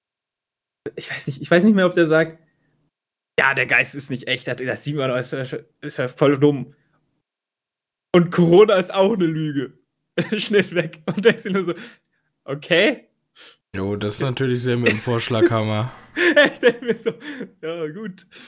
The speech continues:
Speaker 1: Äh, und da gibt's halt immer solche Aussagen. Das ist super weird.
Speaker 2: Aber das ist natürlich super kitschig gemacht mit diesen Gegenschnitten dann.
Speaker 1: Ich mein, ich mein, es gibt, es gibt, ich spoiler jetzt den Film ein bisschen, ne?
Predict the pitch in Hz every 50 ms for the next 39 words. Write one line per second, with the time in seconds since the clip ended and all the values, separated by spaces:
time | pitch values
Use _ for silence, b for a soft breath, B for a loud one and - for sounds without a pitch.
0 | B 202 B _ _ _ _ _ _ _ _ _ - - 156 156 151 - - -
1 | - 185 160 185 175 190 196 190 - 330 - - - 247 254 277 277 254 226 226
2 | 233 247 311 302 311 277 214 151 220 240 285 294 - - 180 139 135 123 131 135
3 | 131 143 208 247 233 240 - - 226 240 233 330 330 330 294 302 302 330 370 403
4 | 311 147 127 - - - - _ - 110 123 127 123 - 160 135 - - 165 147
5 | 143 - - 156 147 - 147 - - 143 131 - 139 135 - - 143 135 131 127
6 | - - 135 135 135 117 113 113 110 113 113 117 113 110 107 101 - 110 107 107
7 | 113 110 - - - 110 101 - - 92 107 107 110 110 107 107 104 104 110 b
8 | b b b b b b b b b b b b b b b b b b b _
9 | _ - 180 175 202 202 202 196 190 202 233 196 - - 180 170 190 196 190 196
10 | 196 196 208 202 226 - _ _ _ _ _ _ _ _ _ - - - - _
11 | - - b b b b b b b _ _ _ _ - 120 117 - - - 156
12 | 147 156 143 131 123 127 131 - - 117 113 - - 147 139 123 120 120 113 117
13 | 113 110 113 117 110 107 110 123 147 165 175 175 175